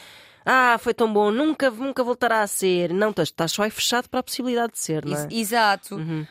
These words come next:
Speaker 2: Portanto, não, atenção, não estou aqui, querido ouvinte, dizendo que não foi o melhor sexo, que não foi. Pode ter sido tudo isso.
Speaker 1: Claro, esta gente está
Speaker 2: São
Speaker 1: aqui a
Speaker 2: possibilidades para pôr em cima da mesa,
Speaker 1: Claro.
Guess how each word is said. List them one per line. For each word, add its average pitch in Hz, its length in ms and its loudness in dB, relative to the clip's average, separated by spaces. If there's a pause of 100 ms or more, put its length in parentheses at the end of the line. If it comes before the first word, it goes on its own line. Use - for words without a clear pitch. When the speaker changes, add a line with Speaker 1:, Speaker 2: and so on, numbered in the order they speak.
(120)
Speaker 2:
Portanto, 185 580 -4
não, 196 220 -4
atenção, 202 360 -2
não 220 60 -2
estou 202 220 -4
aqui, 185 500 -4
querido 165 240 -4
ouvinte, 170 460 -2
dizendo 160 440 -2
que - 60 -12
não 170 140 -4
foi 202 400 0
o 160 100 -6
melhor 165 200 -4
sexo, - 320 -6
que - 60 -16
não 165 60 -12
foi. - 80 -16 (100)
Pode 208 200 -2
ter 320 120 -6
sido 311 220 -2
tudo - 220 -8
isso. 285 240 -2
Speaker 1:
Claro, 165 260 2
esta - 240 -10
gente 160 240 -6
está 175 380 -2
Speaker 2:
São 220 80 -12
Speaker 1:
aqui 190 100 -6
a 180 40 -2
Speaker 2:
possibilidades 196 580 0
para 190 100 -12
pôr 208 100 -4
em 220 40 -4
cima 220 200 -4
da 214 120 -2
mesa, 226 300 -2
Speaker 1:
Claro. 262 160 -4